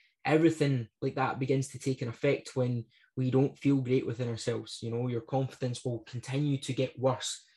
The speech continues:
It won't just stay at this bad point or this point where it's at just now. If you continue to move the way you're moving, the consequences are it's only going to deteriorate more. And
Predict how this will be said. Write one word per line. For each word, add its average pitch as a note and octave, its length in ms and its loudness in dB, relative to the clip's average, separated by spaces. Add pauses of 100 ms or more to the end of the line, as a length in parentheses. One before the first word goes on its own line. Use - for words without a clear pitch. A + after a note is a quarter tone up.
(240)
It G#2+ 140 -2
won't C#3 240 2
just C#3 300 -2
stay C#3+ 220 6
at - 80 2
this B2+ 200 0
bad A#2+ 300 -6
point B2 380 0
or A#2+ 140 -2
this A#2+ 180 0
point B2 260 -2
where A#2+ 100 -2
it's A#2 160 -2
at A#2 180 -4
just A2+ 160 -10
now. C3+ 220 2 (360)
If - 360 -4
you C#3 80 0
continue B2+ 460 -4
to A#2+ 120 -6
move C3 280 2
the C3 80 -4
way B2 80 -2
you're A#2+ 180 -2
moving, C#3 380 0
the A#2 80 -4
consequences C3+ 600 -2
are B2 160 -4
it's - 220 -14
only D#3 240 0
going C3 160 0
to B2+ 80 -2
deteriorate A#2 720 -6
more. A#2+ 240 -10 (1600)
And B2+ 280 0